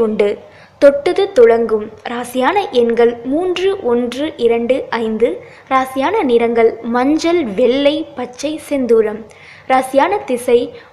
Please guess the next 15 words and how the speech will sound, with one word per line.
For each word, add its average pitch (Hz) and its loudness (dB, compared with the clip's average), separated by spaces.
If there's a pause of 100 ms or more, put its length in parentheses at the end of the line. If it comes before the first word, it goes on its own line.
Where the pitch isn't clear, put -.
(100)
வடக்கு 302 2 (180)
கிழக்கு. 233 0 (320)
ராசியான 254 -2 (120)
தெய்வம் 233 2 (420)
சிவசக்தி 320 -2 (160)
நாராயணன். 214 -4 (840)
மகர 359 0 (160)
ராசி 247 -4 (100)
நேயர்களே, 233 0 (340)
பிரச்சனை 415 -2 (140)
குறைந்துள்ளது. 240 0 (560)
தலைக்கு 359 -2 (120)
வந்தது 233 -2 (220)
தலைப்பாகையோடு 226 -4 (120)
போனது 220 -6